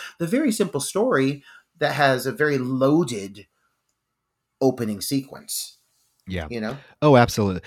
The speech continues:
Speaker 2: Yeah, it could, there, you could do, you could really add a lot of depth and whatnot to the film. So I would, I would, I would be for it. But I'm, you know, in the meantime, we're getting part two, which is way more than I could have ever asked for. So forty years after the fact,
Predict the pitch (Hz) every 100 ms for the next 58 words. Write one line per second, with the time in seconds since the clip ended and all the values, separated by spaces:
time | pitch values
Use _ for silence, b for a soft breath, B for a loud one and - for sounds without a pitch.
0 | B 120 123 123 131 127 127 123 123 120
1 | 113 113 123 113 113 107 101 101 95 90
2 | 87 85 - 87 85 80 85 82 82 82
3 | - 85 82 - 87 98 117 123 151 185
4 | - 139 160 165 147 - 123 107 127 139
5 | 147 b b - 151 151 147 147 151 165
6 | 147 131 131 131 117 127 113 - 135 107
7 | 104 101 107 104 101 98 95 87 90 87
8 | 82 80 82 - 80 78 - 87 82 -
9 | 104 101 95 92 92 - 87 - 85 87